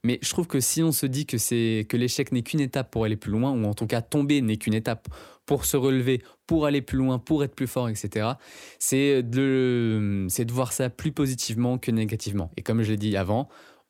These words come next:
on a tendance à avoir trop le négatif et à le voir et à le retenir plutôt que le positif. Donc, note pour plus tard, essayez de retenir plus le positif que le négatif. Je vous le dis à vous et je le dis surtout pour moi en tout cas.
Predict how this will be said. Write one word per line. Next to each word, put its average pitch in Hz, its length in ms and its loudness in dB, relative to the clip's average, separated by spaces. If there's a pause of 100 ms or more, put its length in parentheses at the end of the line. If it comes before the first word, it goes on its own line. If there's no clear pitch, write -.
(120)
on 110 220 2
a 98 160 0
tendance 117 420 0
à 101 80 0
avoir 95 280 -2
trop - 200 0
le 147 60 2
négatif 127 640 -2 (240)
et 104 100 0
à 95 40 2
le 98 120 2
voir 113 340 0
et 110 60 -2
à 90 80 -2
le 95 80 -2
retenir 123 540 -2
plutôt 117 300 -4
que - 60 -10
le 107 80 -2
positif. 95 460 -6 (540)
Donc, 131 320 0
note 139 340 2
pour 135 160 -4
plus 123 140 -4
tard, 139 260 -2 (100)
essayez 127 300 0
de 127 80 0
retenir 113 400 0
plus 147 220 -4
le 127 80 -2
positif 113 500 -4
que - 120 -4
le 113 60 0
négatif. 98 540 -4
Je 117 100 -4
vous 123 100 2
le 123 60 2
dis 131 160 2
à 131 60 4
vous 165 200 0
et 131 120 2
je 113 100 0
le 113 120 2
dis 135 100 0
surtout - 420 -2
pour 139 160 -2
moi 98 140 2
en 90 60 -2
tout - 100 -8
cas. - 140 -6